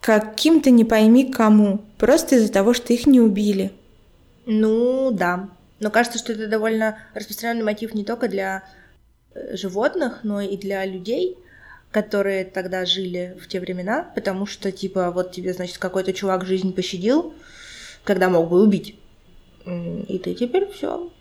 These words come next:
Speaker 2: в рабстве.
Speaker 1: Не кажется ли тебе, что подобная база прекрасной основой является для всякого абьюза, эмоционального и
Speaker 2: Ну,
Speaker 1: физического
Speaker 2: ясен
Speaker 1: насилия.
Speaker 2: пень. Ну, это средневековье, детка.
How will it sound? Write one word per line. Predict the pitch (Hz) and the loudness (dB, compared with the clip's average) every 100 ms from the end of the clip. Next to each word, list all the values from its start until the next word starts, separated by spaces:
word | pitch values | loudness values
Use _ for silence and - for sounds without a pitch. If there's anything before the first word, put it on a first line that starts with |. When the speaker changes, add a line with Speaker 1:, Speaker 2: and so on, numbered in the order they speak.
| _ - | _ -14
Speaker 2:
в | |
рабстве. | 277 - - 285 - _ _ _ _ _ _ - | -10 -10 -12 -18 -20 _ _ _ _ _ _ 2
Speaker 1:
Не | 254 | 2
кажется | 254 453 453 - | 4 2 2 4
ли | 294 269 | 4 4
тебе, | - 226 254 214 | 2 4 6 6
что | - 226 214 196 - | 2 2 4 4 2
подобная | 220 214 247 254 233 240 214 | 0 4 6 6 6 6 4
база | 196 269 427 453 240 196 - - _ _ _ _ _ - | 2 2 2 2 2 0 -6 -20 _ _ _ _ _ 2
прекрасной | 247 240 247 262 330 370 349 285 262 247 226 - | 4 4 4 4 6 6 4 4 6 6 4 0
основой | 240 226 240 285 392 294 | 0 2 4 6 6 6
является | 214 220 214 269 349 - 226 | 6 4 6 6 6 4 2
для | 208 208 | 4 2
всякого | 196 226 247 254 220 214 202 | 2 2 2 2 4 4 4
абьюза, | - 214 196 247 294 330 277 240 226 214 | 2 -2 0 2 4 4 4 4 4 4
эмоционального | - 240 240 233 226 208 240 285 233 | 2 6 6 6 4 4 6 6 6
и | 226 220 | 6 6
Speaker 2:
Ну, | 214 | 6
Speaker 1:
физического | 226 262 240 220 208 | 6 4 4 6 6
Speaker 2:
ясен | 214 277 | 8 6
Speaker 1:
насилия. | - 233 214 226 | 6 6 8 8
Speaker 2:
пень. | 226 - - - - - - - | 6 0 -12 -20 -20 -18 -16 2
Ну, | 226 254 - 247 | 6 6 4 2
это | 240 | 2
средневековье, | 247 220 214 208 196 190 185 196 - | 2 2 4 4 4 6 4 2 0
детка. | 196 190 202 - | 2 2 0 -2